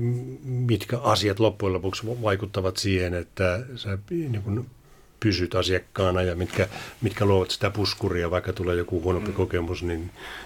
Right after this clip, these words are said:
Speaker 1: niin, niin tuota, en mä ensimmäisenä sanoisi, että ne, toi, jos oikein ymmärrän, niin että se on niin kuin pehmyt,
Speaker 2: Joo.
Speaker 1: jos se kuitenkin ratkaisee sen pelin.
Speaker 2: Kyllä, kyllä, totta. Eli niin kuin, että brändi ja asiakaskokemus ja kaikki nämä on itse asiassa niin kuin turhan siloutuneita vieläkin.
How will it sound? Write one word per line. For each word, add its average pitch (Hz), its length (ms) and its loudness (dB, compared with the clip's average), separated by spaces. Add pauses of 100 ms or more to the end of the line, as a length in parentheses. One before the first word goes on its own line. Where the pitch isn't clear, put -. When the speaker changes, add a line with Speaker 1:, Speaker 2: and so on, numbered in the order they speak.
Speaker 1:
niin, 98 140 0 (220)
niin 98 220 4
tuota, 95 500 0 (760)
en 107 60 2
mä 107 100 6
ensimmäisenä 95 560 4
sanoisi, 87 280 0
että 90 160 -6
ne, 98 140 -4 (840)
toi, 101 380 -2 (240)
jos - 100 -8
oikein 98 360 4
ymmärrän, 90 400 4
niin 90 140 0
että - 120 -6
se 98 100 0
on 90 320 2
niin 95 180 -2
kuin 90 160 -2 (240)
pehmyt, 104 580 0 (320)
Speaker 2:
Joo. 87 160 -4
Speaker 1:
jos 101 160 0
se 104 80 0
kuitenkin 92 380 2
ratkaisee 92 360 0
sen 87 180 2
pelin. 80 320 -2 (300)
Speaker 2:
Kyllä, 78 220 -8
kyllä, 92 360 -8
totta. 113 300 -8 (400)
Eli 107 80 -4
niin 107 120 -4
kuin, 110 80 -2
että 98 120 -8
brändi 104 300 -2
ja 90 120 -2
asiakaskokemus 90 640 -8
ja 82 40 -12
kaikki 90 220 -6
nämä 92 200 -6
on 90 80 -6
itse 80 160 -10
asiassa 78 120 -10
niin 98 60 -6
kuin 98 100 -6
turhan 95 300 -6
siloutuneita 95 560 -6
vieläkin. - 460 -8